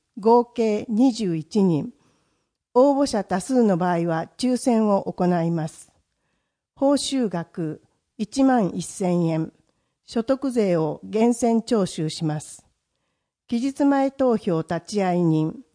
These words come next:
業務内容。期日前投票所において、投票が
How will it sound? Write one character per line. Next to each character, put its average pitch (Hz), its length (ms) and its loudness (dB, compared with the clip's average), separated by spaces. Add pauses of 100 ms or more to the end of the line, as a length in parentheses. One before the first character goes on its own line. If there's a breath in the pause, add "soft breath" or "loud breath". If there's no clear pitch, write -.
(440)
業 220 160 2
務 262 200 4
内 220 360 2
容。 151 280 -4 (600)
期 233 100 -6
日 277 260 0
前 269 240 2
投 262 260 2
票 254 260 2
所 240 120 2
に 233 160 4
お 226 100 2
い 190 100 -4
て、 165 340 -8 (320)
投 269 220 2
票 269 260 2
が 233 240 2